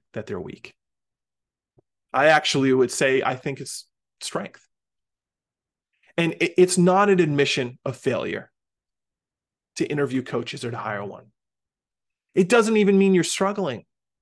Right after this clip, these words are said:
In the same way that I chose to employ a personal trainer before I got diabetes, a heart condition, or a myriad of he-, other health con-, concerns, I proactively sought out the experience,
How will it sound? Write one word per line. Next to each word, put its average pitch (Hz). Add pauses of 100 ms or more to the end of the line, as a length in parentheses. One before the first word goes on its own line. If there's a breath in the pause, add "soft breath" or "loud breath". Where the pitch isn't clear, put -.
(460 loud breath)
In 175
the 175
same 247
way 269
that 175
I 180
chose 165
to 156
employ 147
a 139
personal 147
trainer 143
before 139
I 127
got 131
diabetes, 135
a 120
heart 139
condition, 139 (280 soft breath)
or 139
a -
myriad 147
of 120
he-, 131 (100)
other 131
health 123 (100)
con-, 143
concerns, 190 (720 soft breath)
I 208
proactively 185
sought 151
out 151
the 131
experience, 147